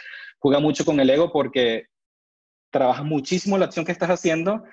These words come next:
la estás implementando, ves resultados, ves como que, "Oye, están personas agregando cosas al, al carrito, estamos teniendo una subida de intencionalidad del usuario,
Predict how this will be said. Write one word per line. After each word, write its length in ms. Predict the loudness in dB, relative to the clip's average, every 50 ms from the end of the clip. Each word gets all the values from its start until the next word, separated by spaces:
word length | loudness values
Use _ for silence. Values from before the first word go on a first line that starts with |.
| -20 -20 -20 _ _
la 140 | -6 -4 -4
estás 260 | -4 -2 -2 -2 -2
implementando, 880 | -2 -2 -2 -2 0 0 -2 0 0 2 2 2 2 0 0 0 -2 -4 -8
ves 480 | -10 -4 0 0 2 2 0 -2 -4
resultados, 680 | -4 -4 -2 0 -2 -2 0 2 2 2 4 2 0 -2 -4
ves 180 | -4 -6 -6 -8 -6
como 180 | -4 -4 -2
que, 80 | 0 0
"Oye, 160 | 0 0 0
están 340 | -2 -4 -6 -8 -6 -8 -10 _ _
personas 340 | -4 -4 -2 -2 -2 0 0
agregando 540 | 2 2 2 2 2 2 2 0 0 -2 0
cosas 300 | -2 -2 -2 -2 -2 0
al, 300 | 0 2 2 0 -2 -2 -4
al 140 | -6 -6 -4
carrito, 520 | -4 -4 -4 -2 -4 -2 0 0 0 -2 -4 _ -20 _ _ -12
estamos 260 | -8 -6 -4 -4 -2
teniendo 260 | 0 2 2 4 4
una 140 | 4 2 0
subida 560 | -2 0 2 2 4 4 6 4 4 4 2 0
de 200 | 0 0 0 0
intencionalidad 800 | 0 -4 -4 -6 -8 -8 -8 -4 -2 0 2 2 2 2 2 2
del 140 | 2 2
usuario, 420 | 0 2 2 2 4 2 2 0